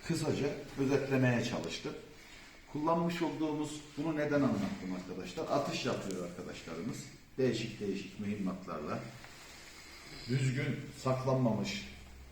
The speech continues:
e, rutubetli kalmış veya mühimmatlarla bazen diyorlar, "Hocam çekirdeğin bir tanesi anlamsız bir yere gitti. Hiç alakası yok. Tetik hatası da yapmadık."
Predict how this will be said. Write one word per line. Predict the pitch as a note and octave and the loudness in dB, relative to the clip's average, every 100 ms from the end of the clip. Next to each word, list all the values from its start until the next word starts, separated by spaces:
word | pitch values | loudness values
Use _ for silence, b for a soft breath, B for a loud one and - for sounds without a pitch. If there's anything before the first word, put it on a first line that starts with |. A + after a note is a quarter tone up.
| - - | -16 -10
e, | F2+ F2+ F2+ F2 F2 F2 - - - - - G2 | -6 -4 -2 -2 -4 -8 -12 -18 -18 -16 -10 -4
rutubetli | B2 C3 C3+ - C3 A#2 | -2 4 4 6 2 0
kalmış | A2 F2+ E2 - | -2 -2 -6 -6
veya | F2 F2 | -4 0
mühimmatlarla | A#2 A2+ G#2 - F#2 F#2 C3 B2+ - B B B - | 4 4 2 0 -4 0 0 0 -4 B B B -2
bazen | A2+ B2 C3 | 2 4 2
diyorlar, | B2+ B2 B2 B2+ | 4 4 4 4
"Hocam | B2 G2+ | 2 0
çekirdeğin | - A#2 B2+ A#2 A2+ A2+ | -2 -4 -2 0 2 2
bir | A#2+ | 0
tanesi | A2+ A2 - C3 - - | 0 0 -2 -4 -4 -4
anlamsız | A2 A#2+ B2+ B2+ B2 B2+ A2 | -2 2 6 6 6 2 0
bir | A#2+ | 0
yere | A#2+ | 2
gitti. | A2 G2 - A2+ | 0 -2 -4 -6
Hiç | - F2 | -6 -2
alakası | A#2 B2 B2 A#2 B2+ | 2 2 2 -2 -2
yok. | G#2 - | -4 -4
Tetik | A2 - A2 | -6 -6 -8
hatası | G#2+ A2 - G#2+ | -4 -4 -4 -2
da | |
yapmadık." | G2+ A2 - F2 B2 | 0 0 -2 -6 -6